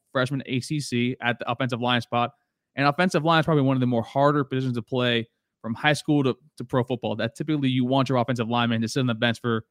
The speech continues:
two to three years unless you're Evan Neal or Charles Cross, who's someone who, those two names actually are probably being drafted as I'm speaking right now. So Robert Scott to me is someone that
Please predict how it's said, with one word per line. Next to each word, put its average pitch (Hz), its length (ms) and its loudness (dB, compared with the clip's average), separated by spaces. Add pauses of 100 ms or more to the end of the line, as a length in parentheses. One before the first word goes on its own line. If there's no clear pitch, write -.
(460)
two 143 240 4
to 120 40 0
three 131 160 0
years 127 160 4
unless 113 240 0
you're 117 300 -2
Evan 120 240 2
Neal 117 380 2 (100)
or 127 160 2
Charles 120 320 -2
Cross, 117 400 -2
who's 127 160 -4
someone 117 240 0
who, 120 180 -2 (100)
those 120 180 2
two 135 100 -2
names 117 300 2
actually 123 180 -2
are 117 40 -4
probably 120 280 2
being 113 140 2
drafted 113 360 -2 (360)
as 123 160 4
I'm 113 80 0
speaking 117 300 -4
right 104 180 -6
now. 107 180 -4 (380)
So 127 340 4
Robert 165 300 6
Scott 165 240 2
to 147 80 0
me 143 140 4
is 131 100 2
someone 131 400 2
that 123 220 2